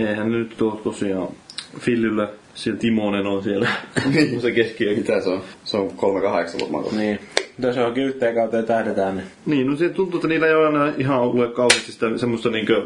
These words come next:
Speaker 1: pitkän tähtäimen mitään tavoitetta sillä joukkueella,
Speaker 3: Niin,
Speaker 1: että
Speaker 2: Niin,
Speaker 1: no
Speaker 2: no, ottaa, että ne saa sitten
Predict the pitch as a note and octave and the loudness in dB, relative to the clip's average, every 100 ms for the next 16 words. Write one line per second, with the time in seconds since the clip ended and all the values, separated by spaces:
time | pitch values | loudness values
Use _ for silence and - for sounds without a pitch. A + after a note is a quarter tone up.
0 | - C3 A#2 A#2+ G2+ G#2 G#2+ - G#2 G2 | -2 -2 0 0 0 0 -2 0 -2 0
1 | G2 G2 G2+ G2 G2 - - - - - | -2 -2 0 0 -2 -6 -14 -18 -16 -16
2 | - - G#2+ G2+ G2 - G#2+ G2+ G2 G2+ | -8 -2 2 2 0 -6 -4 0 2 2
3 | A2+ G#2 G2+ A2 A2 G#2+ - - - G#2+ | 2 2 0 0 -2 -2 -6 -10 -6 -4
4 | G#2+ - G2+ - G2+ G#2 G#2 A#2+ | -4 -2 -4 -2 -4 -4 -4 -6